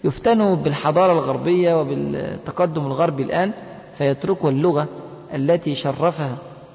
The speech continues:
الله سبحانه وتعالى باختيار هذه اللغة للقرآن الكريم وأنها لغة أهل الجنة، يتركوا هذه اللغة ويتعلموا اللغة الإنجليزية. كذلك فعل الأسبان. الأسبان معذورون في تعلم هذه اللغة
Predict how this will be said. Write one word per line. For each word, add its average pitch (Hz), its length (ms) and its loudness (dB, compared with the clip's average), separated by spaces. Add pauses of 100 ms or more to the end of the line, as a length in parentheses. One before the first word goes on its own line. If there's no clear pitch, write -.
(180)
الله 151 180 2
سبحانه 160 360 -2
وتعالى 143 360 2
باختيار 151 580 2 (520)
هذه 139 200 -2
اللغة 156 260 2
للقرآن 139 380 -2
الكريم 143 440 -2 (420)
وأنها 147 380 2
لغة 147 300 0
أهل 143 200 -2
الجنة، 139 420 -2 (680)
يتركوا 180 440 2
هذه 151 120 2
اللغة 160 340 2
ويتعلموا 139 600 0
اللغة 135 340 -4 (120)
الإنجليزية. 135 600 -4
كذلك 226 400 2
فعل 202 280 2 (120)
الأسبان. 170 520 -2 (440)
الأسبان 147 460 0
معذورون 151 520 2
في 143 180 -6
تعلم 143 440 0
هذه 135 140 -2
اللغة 147 380 0